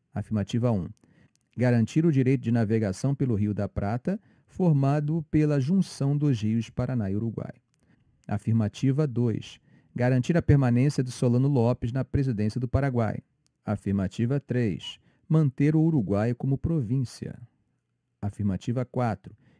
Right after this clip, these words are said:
Impedir que a Argentina anexasse o Uruguai. Afirmativa cinco.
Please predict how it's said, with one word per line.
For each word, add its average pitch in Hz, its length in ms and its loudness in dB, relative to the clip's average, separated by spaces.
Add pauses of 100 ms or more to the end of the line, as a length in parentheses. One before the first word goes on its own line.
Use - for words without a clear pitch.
(100)
Impedir 117 540 0
que - 180 -6
a 151 60 0
Argentina 131 580 -2
anexasse 131 800 -6
o 107 40 -2
Uruguai. 73 460 -6 (880)
Afirmativa 98 680 -4
cinco. 170 440 -4